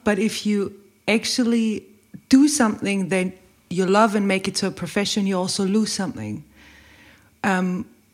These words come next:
what of these two sayings is more relevant to you, that you tur-, uh, turn something that you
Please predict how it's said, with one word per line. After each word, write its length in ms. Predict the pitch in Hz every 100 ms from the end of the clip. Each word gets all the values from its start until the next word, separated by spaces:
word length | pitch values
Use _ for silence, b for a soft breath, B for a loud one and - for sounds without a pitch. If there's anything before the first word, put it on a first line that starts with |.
| _ _ _ _ _ _
what 340 | 202 196 233
of 220 | 302 247
these 300 | 208 233 202
two 260 | - - 240
sayings 580 | - 220 208 214 208 147
is 160 | 160
more 220 | 190 190 185
relevant 560 | 190 196 165 170 -
to 100 | -
you, 220 | 180 185 180
that 180 | 180
you 160 | 185 180
tur-, 1040 | 143 - - 220 208 190 190 185 180 175 175
uh, 40 |
turn 380 | - 202 214 233
something 440 | 226 214 - 202
that 180 | 185 180
you 320 | 180 180 175